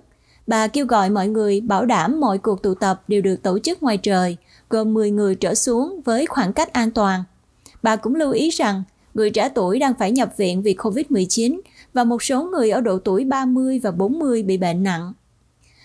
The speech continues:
Cho đến nay, tổng số năm trăm ba mươi chín ngàn bốn trăm lẻ tám liều vaccine đã được tiêm, bao gồm tám mươi bảy ngàn một trăm sáu mươi mốt người đã được tiêm cả hai liều.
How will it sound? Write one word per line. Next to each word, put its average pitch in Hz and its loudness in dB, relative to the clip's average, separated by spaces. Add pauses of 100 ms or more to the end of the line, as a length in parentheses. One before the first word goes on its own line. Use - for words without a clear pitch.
(100)
Cho 269 2
đến 285 -2
nay, 262 0
tổng 202 0
số 254 0
năm 302 0
trăm 254 0
ba 233 2
mươi 233 2
chín 262 -2
ngàn 208 0
bốn 226 2
trăm 277 2
lẻ 208 2
tám 220 -2
liều 285 2
vaccine 233 0
đã 190 2
được 240 -2
tiêm, 202 2 (280)
bao 262 2
gồm 220 0
tám 226 0
mươi 311 0
bảy 226 2
ngàn 254 2
một 196 0
trăm 226 2
sáu 220 0
mươi 294 0
mốt 262 2
người 247 0
đã 185 0
được 220 0
tiêm 220 0
cả 190 0
hai 240 0
liều. 196 0